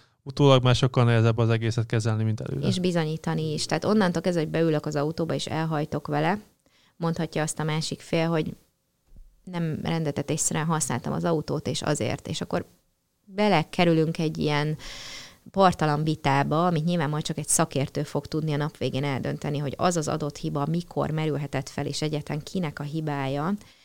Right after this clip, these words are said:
Speaker 2: Szóval, ö, igyekezzünk ezt megelőzni azzal, hogy mielőtt megveszünk egy használt autót, ö, próbáljuk meg elvinni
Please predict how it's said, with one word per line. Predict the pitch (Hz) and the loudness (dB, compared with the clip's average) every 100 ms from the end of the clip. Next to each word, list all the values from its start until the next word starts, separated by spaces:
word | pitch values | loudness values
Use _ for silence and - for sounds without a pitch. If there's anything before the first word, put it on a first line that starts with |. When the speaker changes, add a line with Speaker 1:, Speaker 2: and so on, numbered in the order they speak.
| _ | _
Speaker 2:
Szóval, | - - 160 160 160 | -8 -2 2 4 2
ö, | 156 | 0
igyekezzünk | - 190 175 156 147 - 151 | 0 2 2 2 0 -2 -4
ezt | 151 - | -4 -4
megelőzni | 147 143 165 214 220 233 226 | -4 -2 4 4 4 2 2
azzal, | 160 165 170 160 160 | 0 0 0 2 2
hogy | 156 147 - | 0 -2 -2
mielőtt | 175 160 143 | 0 0 0
megveszünk | 156 151 147 - 147 | -2 -2 -2 -2 -4
egy | - - | -6 -4
használt | 160 151 143 147 | -2 -2 -4 -4
autót, | - 175 175 180 185 180 - - - - | -2 -2 -2 0 0 -2 -8 -18 -20 -10
ö, | - 156 156 156 147 - | -4 -2 0 -2 -6 -14
próbáljuk | - 196 165 139 139 131 | -2 0 2 0 -2 -4
meg | 147 | -6
elvinni | 139 143 143 131 127 131 | -2 -2 -2 -2 -2 -2